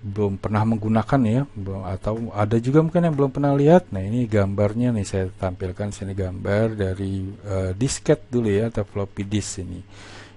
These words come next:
Ini untuk drive-nya, ini juga drive-nya. Nah, ini contoh juga dari, eh, floppy disk ini. Nah, floppy disk ini di sini ada drive pem-, pemutarnya untuk memutar dari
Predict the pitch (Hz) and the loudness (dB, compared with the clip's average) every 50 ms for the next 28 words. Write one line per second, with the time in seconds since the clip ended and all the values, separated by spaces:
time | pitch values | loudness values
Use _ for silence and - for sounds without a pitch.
0 | - - 98 95 98 98 98 98 98 98 - 98 95 95 95 95 92 92 92 92 | -14 -8 -6 -4 -2 -2 -2 -4 -6 -6 -4 -4 -2 -2 -2 -4 -4 -4 -6 -6
1 | 95 92 92 92 - - - 101 107 107 104 101 98 - - - 107 110 135 170 | -6 -4 -6 -6 -8 -10 -6 0 4 6 6 6 4 2 -2 -2 0 2 2 0
2 | 208 226 - - - - - - - - - - - - 98 - 101 95 95 95 | 0 -4 -8 -16 -20 -20 -20 -20 -20 -20 -20 -20 -20 -20 -16 -12 -10 -8 -8 -8
3 | 95 98 104 101 95 98 104 - - 98 95 92 90 - - 107 113 131 160 185 | -8 -8 -8 -8 -8 -8 -10 -8 -4 -2 -2 -2 -2 -4 -4 -2 -2 -2 -2 -4
4 | 196 - 104 98 95 95 95 95 101 107 107 104 - 104 98 95 - 107 104 98 | -6 -10 -12 -12 -10 -10 -8 -6 -6 -4 -4 -2 -2 -2 -2 -2 -2 -4 -4 -2
5 | 101 101 98 104 107 107 104 98 95 95 98 98 101 104 107 107 107 - - 98 | -4 -2 0 2 2 2 2 0 0 0 0 0 0 0 -2 -2 -4 -4 -4 -4
6 | 90 - - 107 95 - - 107 101 98 107 101 92 - - - 95 90 90 90 | -4 -4 -2 -4 -4 -2 -2 -4 -2 0 0 0 0 -2 -4 -8 -10 -8 -8 -8
7 | 87 90 - - - - - - - - - - - - 101 98 98 - - 107 | -10 -12 -14 -18 -20 -20 -18 -18 -18 -18 -18 -16 -10 -4 -4 -4 -2 -2 -2 -2
8 | 101 - 107 107 101 110 110 107 - 117 107 107 117 131 147 165 170 175 180 180 | -2 0 -2 0 2 2 0 0 0 0 2 2 4 4 4 4 4 2 2 0
9 | 190 170 131 113 - - 104 117 120 113 104 98 95 98 101 101 101 98 - - | 0 -2 -4 -6 -4 -2 0 0 0 2 2 0 0 0 0 0 0 0 0 -2
10 | - 101 101 101 98 101 104 - 113 113 113 113 110 - - 110 101 98 101 101 | -6 -4 -4 -4 -4 -6 -4 0 0 2 2 2 0 4 4 4 4 4 2 0
11 | 104 120 160 208 226 - - - 104 90 92 92 - 104 - - 104 98 98 101 | 0 2 2 0 -2 -6 -10 -14 -10 -10 -8 -6 -6 -6 -6 -6 -6 -4 -4 -6
12 | 98 95 - 107 107 107 107 101 101 98 95 95 90 95 98 95 95 95 95 92 | -6 -2 2 4 4 4 4 2 2 2 2 2 0 0 -2 -2 -2 -2 -2 -2
13 | 92 92 92 92 92 92 92 92 92 | -2 -2 -2 -4 -4 -4 -4 -4 -6